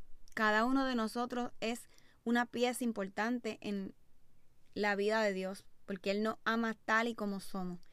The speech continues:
Él quiere lo mejor para nosotros. Así que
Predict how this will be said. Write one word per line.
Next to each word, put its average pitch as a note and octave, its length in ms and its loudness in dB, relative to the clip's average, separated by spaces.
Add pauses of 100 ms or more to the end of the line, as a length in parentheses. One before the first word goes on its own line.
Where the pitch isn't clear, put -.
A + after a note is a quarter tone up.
(120)
Él A#3 220 2
quiere B3+ 280 2
lo A#3+ 120 2
mejor A3+ 480 2
para G3+ 240 0
nosotros. F#3 560 -6 (1000)
Así A3+ 300 0
que A#3+ 220 0